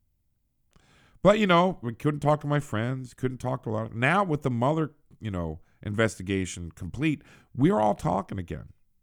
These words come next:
And the stories of lives that are completely cratered, they're just, you can't, they're just so many stories.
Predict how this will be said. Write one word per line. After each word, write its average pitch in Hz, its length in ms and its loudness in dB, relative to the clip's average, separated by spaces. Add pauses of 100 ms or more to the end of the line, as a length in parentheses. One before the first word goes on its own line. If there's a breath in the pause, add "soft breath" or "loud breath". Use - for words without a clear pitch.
(880)
And 104 160 -2
the 104 60 -4
stories 135 520 -2 (880)
of 95 320 0
lives 110 460 0
that 98 80 0
are 90 60 -2
completely 123 880 -4
cratered, 87 600 -4 (640)
they're 135 140 -2
just, - 340 -8
you 110 140 -6
can't, 113 300 -8 (100)
they're 127 280 -4
just 127 320 -8 (140)
so - 240 -2
many 135 260 -2
stories. - 600 -10